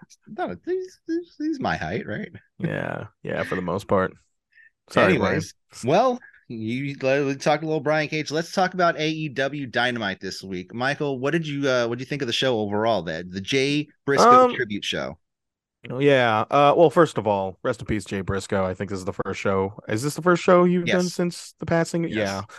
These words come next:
Speaker 1: I needed
Speaker 2: Uh,
Speaker 1: you. I needed you for that. Uh, you, you were probably the one that's probably watched more, uh, Briscoe matches <laughs> in your life. Out
Speaker 2: I
Speaker 1: of
Speaker 2: mean, out of the
Speaker 1: three of
Speaker 2: three
Speaker 1: us.
Speaker 2: of us, probably.
Speaker 1: Yes. So.
Speaker 2: Uh, so, yeah. Uh, Jay Briscoe. Um,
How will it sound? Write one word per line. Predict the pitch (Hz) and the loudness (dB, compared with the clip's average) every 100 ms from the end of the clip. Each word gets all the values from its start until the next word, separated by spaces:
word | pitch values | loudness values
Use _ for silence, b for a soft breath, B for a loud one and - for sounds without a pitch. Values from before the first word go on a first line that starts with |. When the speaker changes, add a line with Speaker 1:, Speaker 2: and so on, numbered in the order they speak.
| B B | B B
Speaker 1:
I | 151 | 0
needed | 190 220 | 2 2
Speaker 2:
Uh, | - | 2
Speaker 1:
you. | 156 123 | 2 0
I | |
needed | 131 143 98 | -2 -4 -4
you | 101 | -6
for | 95 | -6
that. | 80 78 73 _ - | -6 -6 -8 _ -12
Uh, | 87 80 | -8 -8
you, | 76 85 98 - B B | -8 -8 -8 -10 B B
you | - 127 | -4 -2
were | |
probably | 147 139 139 | 2 2 2
the | 127 | 0
one | 123 127 | 0 -2
that's | 107 | -4
probably | - 117 | -2 -2
watched | 104 101 - 107 | 0 -2 -4 -4
more, | 101 101 120 127 b b b _ - | -2 0 0 -4 b b b _ -8
uh, | 107 | -6
Briscoe | 95 127 - 131 123 123 | -2 -2 0 2 2 0
matches | 123 127 127 139 127 - - | 0 0 0 -2 -4 -8 -12
<laughs> | - | -4
in | 180 | 0
your | 131 | 0
life. | 110 107 131 - - | 2 2 0 -4 -8
Out | 87 156 | -2 2
Speaker 2:
I | |
Speaker 1:
of | 156 | 6
Speaker 2:
mean, | 160 | 6
out | 160 156 | 6 4
of | 135 | 4
the | 131 | 2
Speaker 1:
three | |
of | |
Speaker 2:
three | 110 175 | 4 6
Speaker 1:
us. | 170 | 6
Speaker 2:
of | 117 | 6
us, | 110 | 0
probably. | - 117 127 113 87 92 95 90 | 0 2 2 2 -4 -14 -14 -12
Speaker 1:
Yes. | 76 - - _ _ _ _ | -14 -14 -20 _ _ _ _
So. | - 87 | -2 2
Speaker 2:
Uh, | 117 110 110 - - | 2 2 0 -6 -12
so, | - 147 139 139 135 135 131 135 _ _ _ _ _ _ | 2 4 6 6 4 2 0 -4 _ _ _ _ _ _
yeah. | 160 254 180 107 | 4 6 6 2
Uh, | - 135 | 0 0
Jay | 127 147 | 2 0
Briscoe. | 135 143 147 170 185 208 | 2 0 0 6 8 8
Um, | 185 127 123 120 117 | 6 2 0 -8 -14